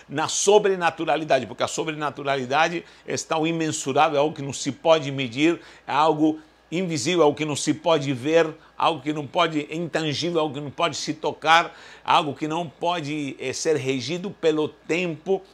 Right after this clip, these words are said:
é atemporal. Isso é a ação sobrenatural do Eterno. E nele estão todas as ações sobrenaturais para gerar e criar do invisível algo que se torna invisível. Qualquer coisa que é visível, por exemplo, essa caneta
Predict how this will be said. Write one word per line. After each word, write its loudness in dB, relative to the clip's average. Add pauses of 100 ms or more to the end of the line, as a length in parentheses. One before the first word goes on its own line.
é -2
atemporal. 2
Isso -6
é -4
a 0
ação -4
sobrenatural -2
do -4
Eterno. 0 (380)
E 0
nele 4
estão 2
todas 4
as -2 (340)
ações 0
sobrenaturais 0
para 4
gerar 0
e -6
criar -2
do 4
invisível 4 (120)
algo 6
que -10
se -6
torna -4
invisível. -4
Qualquer -2
coisa 4
que -2
é 4
visível, 0
por -2
exemplo, -4
essa -6
caneta -4